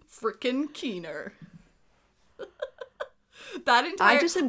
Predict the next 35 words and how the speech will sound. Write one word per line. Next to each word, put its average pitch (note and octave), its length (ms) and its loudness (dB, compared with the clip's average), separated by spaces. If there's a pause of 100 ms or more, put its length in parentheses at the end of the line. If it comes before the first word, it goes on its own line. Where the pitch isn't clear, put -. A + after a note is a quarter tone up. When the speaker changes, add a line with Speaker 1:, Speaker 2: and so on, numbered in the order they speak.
Speaker 1:
I D4+ 80 4
Speaker 2:
curious. B3 220 6
Speaker 1:
don't C#4+ 220 6
understand A#3+ 420 -2
Speaker 2:
I'm E3 80 0
Speaker 1:
that D3+ 80 -8
Speaker 2:
curious. E3+ 440 2
Speaker 1:
character. - 240 -6 (380)
<laughs> - 380 -14
Speaker 2:
I'm G3+ 140 2
curious B3+ 360 0
what G#3+ 160 0
your G#3+ 140 0
opinion G3+ 360 -2
of F3 140 -4
her F3+ 100 -2
character D#3 460 -6
is, D3 140 -6
actually. D3+ 240 -4
I D3 40 0
really E3 300 -2
wanna C#3+ 240 -4
know. D#3+ 300 -10
What F3 140 -2
do G3 60 0
you G3 60 -2
think F#3+ 220 -8
about C3 280 -6
her? C#3 200 -12 (240)
Speaker 1:
You C4 320 -4
think F4 380 -6
she's C#4+ 340 -4
one A#3+ 360 0
thing, A#3 500 -8 (640)
right? F#3+ 380 -4